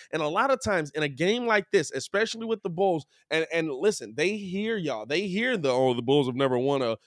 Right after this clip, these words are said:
a, a top, a, a game versus a top team," and they, they hear that.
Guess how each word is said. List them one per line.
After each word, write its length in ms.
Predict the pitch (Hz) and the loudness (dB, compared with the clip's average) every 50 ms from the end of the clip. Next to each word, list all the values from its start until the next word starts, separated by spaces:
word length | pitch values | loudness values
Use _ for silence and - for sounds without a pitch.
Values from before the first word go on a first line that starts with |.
| _ _ - | _ _ -4
a, 160 | 117 113 113 - - | -4 -4 -4 -2 -4
a 100 | 120 117 | -4 -4
top, 340 | - - 165 165 156 135 - _ _ _ _ _ _ _ - | 0 2 2 2 2 0 -4 _ _ _ _ _ _ _ -4
a, 300 | 127 131 110 110 123 123 | -4 -2 0 0 0 -2
a 40 | 123 | 0
game 480 | 113 143 151 156 156 151 147 139 127 | 2 2 4 4 4 2 0 0 0
versus 320 | 139 151 147 - 135 120 127 | 0 -2 -2 -2 -6 -6 -6
a 60 | 131 | -4
top 340 | - - 165 160 147 - - | 0 2 2 2 0 -2 -2
team," 380 | - 175 165 156 151 147 139 | 0 2 2 2 2 2 0
and 100 | 131 135 | 0 2
they, 260 | 147 156 147 151 156 156 156 147 - - _ | 2 4 4 4 4 2 2 -2 -6 -6 _
they 180 | 190 240 277 254 | -4 -2 -2 -2
hear 220 | 233 277 294 285 | -2 -2 -2 -2
that. 180 | 208 139 - | -2 -4 -6